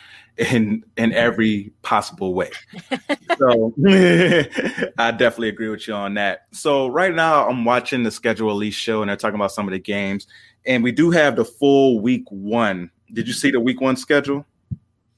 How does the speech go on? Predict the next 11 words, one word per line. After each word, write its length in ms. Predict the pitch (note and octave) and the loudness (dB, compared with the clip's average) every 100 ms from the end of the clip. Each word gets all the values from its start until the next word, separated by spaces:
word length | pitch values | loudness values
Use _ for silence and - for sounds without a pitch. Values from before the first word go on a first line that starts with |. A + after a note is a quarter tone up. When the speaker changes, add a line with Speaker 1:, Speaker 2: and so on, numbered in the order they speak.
| _ _ E3 | _ _ -18
Speaker 2:
Let 200 | G3 A#3 | -16 -16
me 100 | A#3+ | -16
see 240 | - G#3 | -16 -16
if 100 | G3+ | -16
I 120 | - | -20
can 160 | E3+ E3 _ | -20 -20 _
pull 440 | - G3 G3 F#3 | -16 -12 -10 -12
week 380 | E3 G#3+ B3+ F3 | -12 -14 -14 -16
one 440 | F#3+ F3 G3 F#3+ F#3+ | -16 -12 -10 -10 -12
up 220 | F3+ F3+ - | -12 -14 -14
separately. 1200 | - - - F#3 E3 - - - F3 F#3+ A3+ | -20 -20 -14 -14 -14 -20 -20 -20 -18 -16 -16